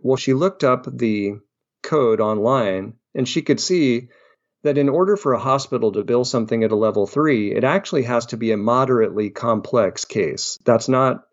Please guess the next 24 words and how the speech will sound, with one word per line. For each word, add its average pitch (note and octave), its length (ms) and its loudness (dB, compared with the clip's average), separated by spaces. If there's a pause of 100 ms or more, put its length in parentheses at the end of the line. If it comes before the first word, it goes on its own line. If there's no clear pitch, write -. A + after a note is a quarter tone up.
(100)
a A2+ 60 -4
simple G2+ 380 0
case. - 340 -4
I A#2+ 60 2
mean, A#2+ 400 0
she F3+ 240 0
had D#3 160 0
a A#2+ 60 2
simple G3 360 0
case, F#2+ 460 -6 (500)
just C#3+ 220 2
stitches C#3 420 0
in A#2 60 0
her G2+ 100 -2
finger. A2+ 540 0 (480)
It B2+ 80 2
should G3+ 180 2
have F3+ 60 2
been C#3 120 2
a A2+ 40 0
level A2 380 0
one C3 280 0
emergency G2+ 560 -6
room G2 480 -4